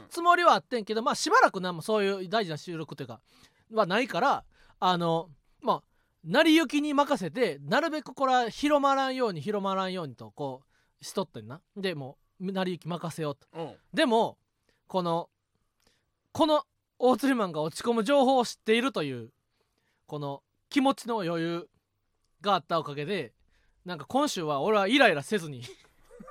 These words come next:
Speaker 1: <laughs> なんか、
Speaker 2: いや、
Speaker 1: こう、仲良くできた、今週かなり。
Speaker 2: 言ってよかったよ。
Speaker 1: あ、そうだ。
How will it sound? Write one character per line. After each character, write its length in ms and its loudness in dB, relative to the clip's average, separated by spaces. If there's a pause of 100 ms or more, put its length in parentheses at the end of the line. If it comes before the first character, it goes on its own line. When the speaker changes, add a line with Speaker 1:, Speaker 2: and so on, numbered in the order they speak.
(880)
Speaker 1:
<laughs> 1600 -10
な 120 -4
ん 40 -8
か、 180 -10 (400)
Speaker 2:
い 60 -2
や、 100 4
Speaker 1:
こ 100 -4
う、 100 -10
仲 280 8
良 100 10
く 120 2
で 80 0
き 80 -8
た、 100 -4
今 180 -4
週 160 -10
か 140 -8
な 100 -2
り。 120 -8 (100)
Speaker 2:
言 140 -6
っ 20 -20
て 160 0
よ 80 2
か 80 -2
っ 60 -8
た 100 -12
よ。 120 -10 (200)
Speaker 1:
あ、 100 4
そ 120 4
う 40 6
だ。 140 -6